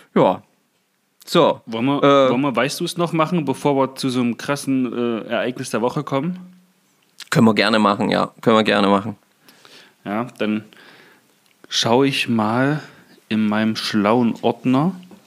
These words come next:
Speaker 2: was wir letzte Woche für Fragen hatten.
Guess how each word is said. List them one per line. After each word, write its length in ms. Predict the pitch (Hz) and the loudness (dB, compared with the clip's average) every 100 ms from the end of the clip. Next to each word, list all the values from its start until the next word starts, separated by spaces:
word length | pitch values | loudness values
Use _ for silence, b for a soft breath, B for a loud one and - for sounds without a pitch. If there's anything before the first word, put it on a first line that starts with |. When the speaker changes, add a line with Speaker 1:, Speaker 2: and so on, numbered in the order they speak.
| B B B B B B B - | B B B B B B B -8
Speaker 2:
was 220 | 113 113 | -6 -2
wir 60 | 131 | 0
letzte 360 | 120 123 - 113 | 0 -2 -2 -2
Woche 180 | 117 131 | -2 -4
für 140 | 120 | -6
Fragen 600 | - 107 110 120 98 85 | -6 -2 2 2 0 -6
hatten. 440 | 90 95 143 196 | -8 -4 -2 -2